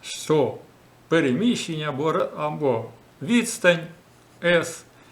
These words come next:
рівняється швидкість помножена на час. Тобто, якщо пройшло, пройшов який час Т один,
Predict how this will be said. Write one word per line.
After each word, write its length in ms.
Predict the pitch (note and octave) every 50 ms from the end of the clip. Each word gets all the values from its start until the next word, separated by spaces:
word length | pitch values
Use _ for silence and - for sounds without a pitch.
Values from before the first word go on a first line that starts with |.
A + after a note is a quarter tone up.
| - -
рівняється 960 | C#3+ C#3+ F#3 F#3 D#3 D3 C#3 C3 B2 A#2+ A#2 A2+ A#2 - - - - - - - - - _ _ - - _ _ _ _ _ - - _ _ -
швидкість 720 | - - E3+ A#3 B3+ A#3+ B3 - A3 A3 G3+ - - - - - -
помножена 800 | E3 D#3 C#3 B2 C3 E3 F#3+ F#3+ C#3 D#3 D#3+ C#3+ C#3 C3+ C3 B2+ - D3+
на 180 | D3+ D3 D#3
час. 420 | D3+ - - D#3 - - - - - - _ _ - _ _ _ _ - _ _ _ _ _ - _ - - _ - - - - - - - - - - - - - - -
Тобто, 400 | - - D#3+ D3 C3+ - - C3
якщо 840 | C3 D#3+ G3+ G3+ - - - - - B3 A#3 A3 F#3 C#3 A2 - - - - - - _ _ _ _ _ _ - - _ _ _ -
пройшло, 880 | - D3 E3 F3+ F3 - - - F3 G3 G3 F3+ D3+ C3 A#2+ - - -
пройшов 680 | - D3 D3+ E3 E3 D#3+ - - F#3 F3+ D#3 A#2+ - - -
який 480 | C3+ C#3 D3+ C#3+ - D#3+ C#3+ B2+ A#2+
час 440 | A#2 - C#3+ C3+ B2 A#2+ - - - - - _ _ _ _ - - - -
Т 180 | D#3 D#3 C#3+
один, 460 | C3 A#2+ A#2+ A#2 D#3 A3+ C4+ C#4+ C#4